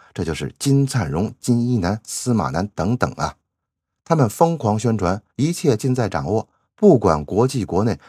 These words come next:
发生了多么不利于中国的事情，然而有这帮大旗党啊，金灿荣这样的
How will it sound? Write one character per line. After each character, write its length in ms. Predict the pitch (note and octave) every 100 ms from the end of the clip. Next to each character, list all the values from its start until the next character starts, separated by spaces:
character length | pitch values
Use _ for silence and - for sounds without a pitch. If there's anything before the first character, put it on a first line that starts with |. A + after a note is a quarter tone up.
| _
发 260 | - D#3+
生 140 | D#3 D3+
了 100 | F2
多 240 | - F3
么 200 | D3 D2+
不 180 | - A2
利 120 | B2+
于 140 | G2 A#2+
中 160 | C#3+
国 100 | B2+
的 60 | B2+
事 180 | C3+ F#2+
情， 160 | D#2 C2+ _ -
然 140 | F#2+
而 120 | A#2+ C3+
有 160 | D2
这 120 | - F2+
帮 160 | F#2+
大 200 | G#2 G2
旗 160 | F2+ G2+
党 140 | - D#2 -
啊， 200 | - E2 - _ _ _ -
金 180 | C#3
灿 160 | D3 B2
荣 160 | F#2 A#2
这 80 |
样 140 | A#2
的 100 | G2